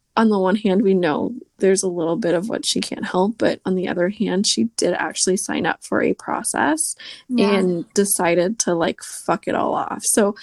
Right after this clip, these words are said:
Speaker 1: I don't know. I felt like she said this, she was like, "I totally respect the process and all of that." <laughs> And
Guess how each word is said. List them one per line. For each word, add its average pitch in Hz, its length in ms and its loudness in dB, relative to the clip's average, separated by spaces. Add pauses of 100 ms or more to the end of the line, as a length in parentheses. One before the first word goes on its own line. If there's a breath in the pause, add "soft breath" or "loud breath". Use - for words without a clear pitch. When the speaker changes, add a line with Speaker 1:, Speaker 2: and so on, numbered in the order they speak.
(280 loud breath)
Speaker 1:
I 226 120 2
don't 196 160 0
know. 170 220 -2
I 226 120 6
felt 226 280 2
like 202 260 2
she 185 540 2 (200)
said 190 320 2
this, 185 340 0
she - 200 0
was 180 100 0
like, - 220 -6 (500 loud breath)
"I 220 80 4
totally 208 420 4
respect - 840 -2
the 214 80 -2
process - 560 -4
and 233 80 4
all 226 200 4
of 233 60 -2
that." 208 380 2
<laughs> - 40 -12
And 220 120 4